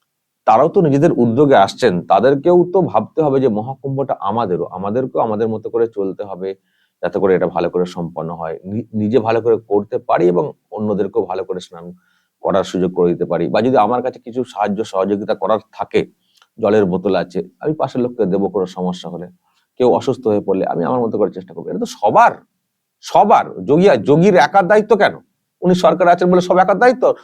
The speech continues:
প্রোগ্রামটা তো গোটা সনাতনীদের, যেখানে যেখানে সনাতনী আছেন সবার প্রোগ্রাম। সুতরাং এই আর কি ব্যাপার। তো এইসব নিয়ে আমি আগের ভিডিওতে অনেক কথা বলেছি, রাজ্যের মুখ্যমন্ত্রী কি বলেছেন আজকে নবান্নে,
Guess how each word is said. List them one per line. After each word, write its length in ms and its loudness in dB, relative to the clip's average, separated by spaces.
প্রোগ্রামটা 380 4
তো 120 4
গোটা 260 4
সনাতনীদের, 640 2
যেখানে 280 2
যেখানে 200 4
সনাতনী 360 0
আছেন 140 4
সবার 320 4
প্রোগ্রাম। 340 0
সুতরাং 320 0
এই 120 6
আর 80 2
কি 100 -2
ব্যাপার। 340 4
তো 220 2
এইসব 220 2
নিয়ে 120 0
আমি 120 2
আগের 280 4
ভিডিওতে 420 4
অনেক 160 2
কথা 200 -2
বলেছি, 420 0
রাজ্যের 280 -2
মুখ্যমন্ত্রী 540 -6
কি 160 -14
বলেছেন 340 -2
আজকে 220 -6
নবান্নে, 440 -6